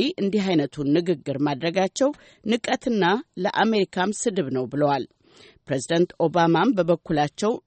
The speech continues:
ንግግሩን አልተከታተልኩም፣ ከሰማሁት ግን ምንም አዲስ ነገር የለበትም በማለት አጣጥለው የነተኛሁን መልእክት ጭብጥ ግን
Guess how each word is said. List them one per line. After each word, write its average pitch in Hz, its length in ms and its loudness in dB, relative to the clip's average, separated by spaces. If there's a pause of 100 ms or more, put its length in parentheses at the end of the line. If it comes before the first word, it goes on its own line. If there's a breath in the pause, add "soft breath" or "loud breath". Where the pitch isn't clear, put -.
ንግግሩን 196 680 2 (200)
አልተከታተልኩም፣ 185 1040 -2 (440 soft breath)
ከሰማሁት 233 680 0
ግን 254 180 2 (180)
ምንም 220 320 2 (100)
አዲስ 175 400 -2
ነገር 143 320 -4
የለበትም 151 840 -2
በማለት 147 500 -2
አጣጥለው 147 680 0 (280)
የነተኛሁን 151 1040 0
መልእክት 175 440 0 (320)
ጭብጥ - 380 -2 (120)
ግን 226 200 2